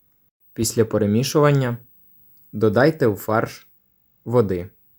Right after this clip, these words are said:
десь дві-три столові ложки. І знову перемішайте ложкою. Занадто багато води не лийте, орієнтуйтесь на консистенцію.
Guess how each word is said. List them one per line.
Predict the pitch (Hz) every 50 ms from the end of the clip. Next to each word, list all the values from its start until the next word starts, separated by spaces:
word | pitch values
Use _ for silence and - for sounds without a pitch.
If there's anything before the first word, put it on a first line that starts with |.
| _ _ _ _ _ _ _ _ _ _ _ _ _ - -
десь | 117 117 113 113
дві-три | 123 139 165 185 185 - 113 113
столові | 117 - - 104 101 104 104 98 101
ложки. | 92 92 92 92 - - - 104 104 _ _ _ _ _ _ _ _ _ _ _ _ _ _ _ _ _ _ _ _ _ _ _ _ _ _ _ _ _ _ _ _ _ _
І | 123 117
знову | 107 135 151 170 180 165 -
перемішайте | - 110 104 104 101 101 - - 120 117 117 - 107
ложкою. | 95 95 95 92 - - 92 92 92 98 98 - _ _ _ _ _ _ _ _ _ _ _ _ _ _ _ _ _ _ _ _ _ _ _ _ _ -
Занадто | 117 107 120 113 110 113 131 139 - 165
багато | 151 139 117 113 101 - 107
води | 98 104 95 95 104
не | 117 127 117
лийте, | 101 98 95 95 - - -
орієнтуйтесь | - - 101 98 98 95 92 95 107 110 127 127 160 143 - -
на | 101 98
консистенцію. | - 107 104 101 - 101 - - - 92 90 90 87 - 95 95 92 104